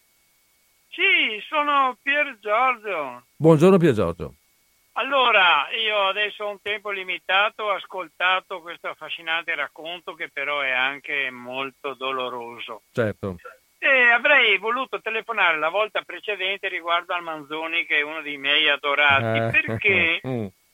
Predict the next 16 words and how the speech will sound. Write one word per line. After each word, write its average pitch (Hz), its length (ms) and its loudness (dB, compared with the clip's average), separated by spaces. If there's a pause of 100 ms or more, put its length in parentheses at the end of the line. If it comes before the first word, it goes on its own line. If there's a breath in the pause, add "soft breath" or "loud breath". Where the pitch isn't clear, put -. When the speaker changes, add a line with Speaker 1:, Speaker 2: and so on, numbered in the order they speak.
(180)
Speaker 1:
avevo 233 480 2
appena 208 460 2
letto 190 760 2 (120)
La 165 460 4
morte 175 500 0
di 185 140 -4
Cecilia, 139 800 -2 (840)
che, 196 160 4
Speaker 2:
Sì. 139 260 2
Speaker 1:
eh, 160 400 -2
sappiamo 160 1160 2 (460)
che 165 240 2
razza 165 420 2
di 165 240 -8
pezzo 165 560 0
è 139 220 2